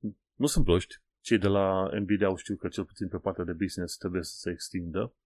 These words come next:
și le-a mers de-a lungul timpului, așa că faptul că se extinde în, uh, alte piețe, uh, nu poate să fie decât un lucru bun, că îți dai seama, alte firme gen Broadcom și Marvell și Sunrel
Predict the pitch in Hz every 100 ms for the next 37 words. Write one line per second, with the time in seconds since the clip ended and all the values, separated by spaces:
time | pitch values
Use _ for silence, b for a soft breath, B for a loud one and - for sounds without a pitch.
0 | b b _ - 98 95 92 98 131 -
1 | - 85 90 87 76 85 76 78 82 87
2 | 92 - 98 98 _ _ _ - 92 -
3 | 101 - - 92 - 104 92 92 90 87
4 | 87 87 85 92 90 87 _ 98 87 -
5 | 131 - _ _ _ _ 117 104 101 135
6 | 127 127 117 127 120 113 113 113 - 110
7 | 98 76 78 90 90 90 _ _ - 82
8 | 90 - 85 82 85 _ _ _ _ 101
9 | 90 90 - 90 85 90 87 85 85 -
10 | 85 - 87 87 82 82 - - 107 98
11 | 87 90 87